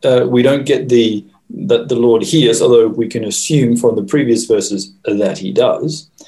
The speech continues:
Uh, instead, uh, Moses gives them a memory lesson,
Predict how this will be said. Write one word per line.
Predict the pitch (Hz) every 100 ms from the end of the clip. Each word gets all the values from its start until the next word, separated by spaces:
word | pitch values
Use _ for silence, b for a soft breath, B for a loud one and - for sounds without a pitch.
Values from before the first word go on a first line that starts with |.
| B B B -
Uh, | 113 110 -
instead, | 123 117 117 - 180 170 117 120 151 - _ _ _ _
uh, | 123 117 110
Moses | 104 117 123 127 127 120 -
gives | - 123 117 -
them | 123 117 117 - - -
a | 120
memory | 156 170 151 120
lesson, | 107 95 - -